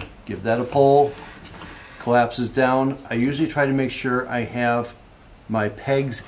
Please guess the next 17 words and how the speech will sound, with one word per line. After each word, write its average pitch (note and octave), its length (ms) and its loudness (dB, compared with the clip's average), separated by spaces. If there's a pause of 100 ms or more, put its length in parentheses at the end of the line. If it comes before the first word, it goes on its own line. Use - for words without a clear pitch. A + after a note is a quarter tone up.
out C3+ 420 2 (840)
so G#2+ 200 -4
they C3 200 6
don't C3+ 280 4 (300)
hit A#2+ 240 -2
anything A2 560 -4
in G2+ 160 -10
here F#2+ 480 -6 (160)
when G2 160 -4
you F#2+ 80 -8
close - 380 -10
it. - 220 -18 (1600)
And G2+ 160 -2
make C3+ 160 2
sure C#3 240 4
that A2+ 280 -2
this - 300 2